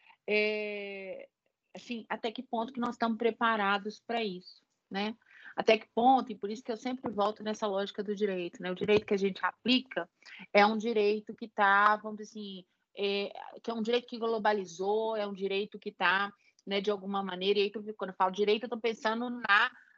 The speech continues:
né, na interpretação que a gente dá a leis, a, a, a, a, aos atos administrativos, né? Por que que eu falo isso? Porque, por exemplo, é, o S T F, não, não tem muito tempo, né,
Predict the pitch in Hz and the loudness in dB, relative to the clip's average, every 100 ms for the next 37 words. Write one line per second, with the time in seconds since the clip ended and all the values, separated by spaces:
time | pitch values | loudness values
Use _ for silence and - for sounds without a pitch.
0 | - 202 233 - 214 214 214 202 226 220 | -6 -2 -2 -2 -6 -2 -2 -4 -6 -4
1 | 202 240 262 285 269 262 202 208 220 185 | -4 -6 -8 -6 -8 -6 0 2 2 0
2 | 175 208 208 190 180 175 170 170 165 170 | 0 2 2 0 -8 -12 -10 -10 -10 -12
3 | 170 175 170 170 165 160 - - 190 180 | -12 -12 -12 -12 -14 -14 -10 -4 2 4
4 | 180 185 180 175 180 175 - 185 - - | 4 2 -6 -6 -8 -14 -6 -6 -6 -12
5 | 156 160 - 175 - _ _ _ _ _ | -14 -14 -10 -10 -12 _ _ _ _ _
6 | 349 349 294 277 226 208 170 151 151 - | 6 8 8 6 0 -2 -4 -12 -16 -20
7 | - _ _ - 254 262 269 277 240 233 | -20 _ _ 2 2 4 2 4 4 2
8 | 208 202 180 - - - 208 208 196 185 | 0 -6 -8 -12 -8 -2 2 2 2 0
9 | 175 - - _ - 254 302 277 214 240 | -2 -6 -18 _ -2 0 0 -2 -2 -2
10 | 277 269 202 202 202 190 190 196 202 190 | -4 -8 -14 -12 -12 -16 -14 -10 -8 -6
11 | 185 185 196 226 262 262 185 - - - | -6 -4 4 6 6 4 -6 -8 -14 2
12 | 208 240 | 6 8